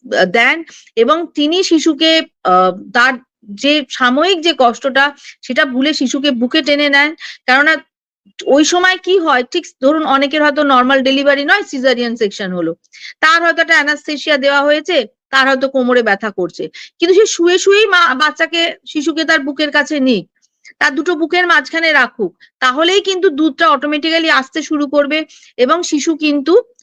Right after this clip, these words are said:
তার স্তন থেকে দুধ পান করতে শুরু করবে। এইটা ভীষণ ইম্পর্টেন্ট। এবং আমরা যারা ডা-, ডাক্তারবাবুরা রয়েছেন, হেলথ স্টাফেরা রয়েছেন, তাদের কিন্তু সাপোর্ট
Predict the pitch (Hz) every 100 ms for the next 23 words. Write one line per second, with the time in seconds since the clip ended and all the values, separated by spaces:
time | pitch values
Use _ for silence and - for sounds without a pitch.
0 | _ 240 262 - 254 247 247 277 349 247
1 | 262 - _ - 269 285 311 285 302 269
2 | 262 233 196 185 156 151 - _ - -
3 | - 269 392 320 311 392 370 320 277 226
4 | 208 170 - - 247 320 - 240 262 302
5 | 320 302 _ _ 254 294 254 - 190 190
6 | 214 - 349 349 339 320 285 269 269 254
7 | 254 _ - 262 330 - 359 349 339 320
8 | 285 247 233 254 254 - - - 247 285
9 | 330 320 320 330 302 247 285 302